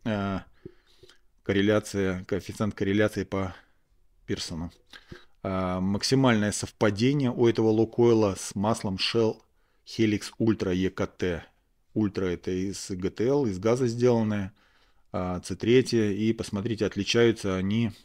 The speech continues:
на, ну, меньше, чем процент. А, по сравнению это Лукойл сравнен с Лукойлом, пятнадцать сотых отличия, и, э, Лукойл отличается от Шелла на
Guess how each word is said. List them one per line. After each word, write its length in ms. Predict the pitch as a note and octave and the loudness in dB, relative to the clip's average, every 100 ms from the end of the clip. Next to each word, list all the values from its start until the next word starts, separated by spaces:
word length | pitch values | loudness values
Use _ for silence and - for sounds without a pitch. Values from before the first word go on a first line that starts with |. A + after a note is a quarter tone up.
| _ | _
на, 460 | F#2+ F#2+ G#2 G#2+ G#2 _ _ _ _ _ _ _ _ _ _ _ _ _ _ | -6 -4 -2 -4 -8 _ _ _ _ _ _ _ _ _ _ _ _ _ _
ну, 140 | - G#2 | -6 -2
меньше, 320 | G#2+ G2+ - | -2 -2 -4
чем 140 | G2 | -6
процент. 640 | F#2 G#2+ - G#2 F2 E2 - - | -4 -4 -2 -6 -6 -8 -16 -12
А, 360 | F#2 F2 F2 E2+ _ _ _ _ _ _ _ _ _ _ _ _ | -10 -8 -8 -10 _ _ _ _ _ _ _ _ _ _ _ _
по 100 | F#2+ | -12
сравнению 580 | - G#2 G#2 G#2 F#2 F#2 | -2 0 2 2 0 -2
это 440 | G#2+ G2 G2 E2+ D#2+ - _ _ _ _ _ _ _ | -4 -4 -4 -4 -8 -16 _ _ _ _ _ _ _
Лукойл 400 | G2+ G2 G#2+ F#2 | -6 -2 0 0
сравнен 440 | - G2+ G2 F#2+ F#2 | -2 -2 -2 -2 -6
с 160 | - | -6
Лукойлом, 540 | G#2+ G2+ F3+ E3+ D#3 B2+ | -6 2 6 6 4 0
пятнадцать 440 | - C3 A#2+ A#2 | -4 -4 -4 -6
сотых 280 | - G#2 - | -6 -4 -4
отличия, 480 | G#2 A2+ G#2+ - F#2+ | -2 -2 -2 -2 -4
и, 360 | - B2 C3 B2 - - | -2 0 2 2 -2 -6
э, 320 | F#2+ F#2 F#2 | -4 -2 -2
Лукойл 760 | F#2 F#2 F#2+ - A#2 A#2+ G#2+ F2+ _ _ _ _ _ _ _ - | -2 -4 -6 -2 2 2 0 -4 _ _ _ _ _ _ _ -12
отличается 600 | F#2+ - - G#2 F#2+ F#2 | -10 -6 -2 0 0 -2
от 100 | F2+ | -2
Шелла 540 | - - A#2+ B2+ A2+ G2+ | 0 2 4 4 4 2
на 520 | F#2 F#2+ G#2+ G#2 | -2 -2 -2 -4